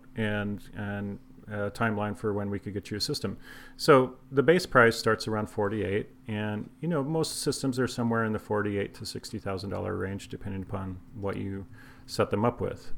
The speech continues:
Um, now that does include all the lenses and equipment and software licenses and so forth, and computer and, and all that sort of stuff together with it. So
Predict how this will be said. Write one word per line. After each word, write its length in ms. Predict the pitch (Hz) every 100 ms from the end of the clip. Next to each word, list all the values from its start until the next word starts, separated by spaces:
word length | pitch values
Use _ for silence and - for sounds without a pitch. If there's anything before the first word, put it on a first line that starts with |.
| -
Um, 400 | 101 98 98 101 - - - - -
now 100 | 117
that 260 | 117 117 110
does 240 | 113 110
include 560 | 120 - 107 107 104 98
all 180 | 101
the 300 | 101 101 104
lenses 560 | 104 101 101 101 95 98
and 280 | 95 101 101
equipment 640 | 101 - 110 107 104 -
and 260 | 104 101 98
software 420 | - 98 - 107
licenses 640 | 98 101 - 98 - 95 104
and 100 | 98
so 180 | 104
forth, 320 | 92 101 95 101
and 120 | 95
computer 520 | 101 - 101 101 98
and, 240 | 98 95 - - - 107
and 100 | 101
all 120 | 98
that 160 | 95
sort 180 | - 98
of 60 | 98
stuff 320 | - 101 -
together 340 | - 101 95 95
with 180 | -
it. 140 | 104 -
So 320 | - 104